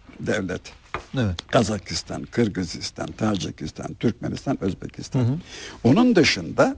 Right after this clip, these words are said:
Speaker 1: <clears throat> e, bulundukları devletler içinde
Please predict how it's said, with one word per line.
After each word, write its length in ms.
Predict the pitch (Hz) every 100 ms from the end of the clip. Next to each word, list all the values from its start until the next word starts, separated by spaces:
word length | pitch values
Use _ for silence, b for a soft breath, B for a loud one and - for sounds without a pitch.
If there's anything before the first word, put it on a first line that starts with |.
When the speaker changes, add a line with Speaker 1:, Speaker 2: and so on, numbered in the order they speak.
| -
Speaker 1:
<clears throat> 140 | - -
e, 1120 | - - - - - - - - _ - - - - - - - - - 123
bulundukları 1000 | 110 120 156 180 170 - 202 220 196
devletler 520 | 151 156 151 156 - 175
içinde 600 | 123 - 95 92 180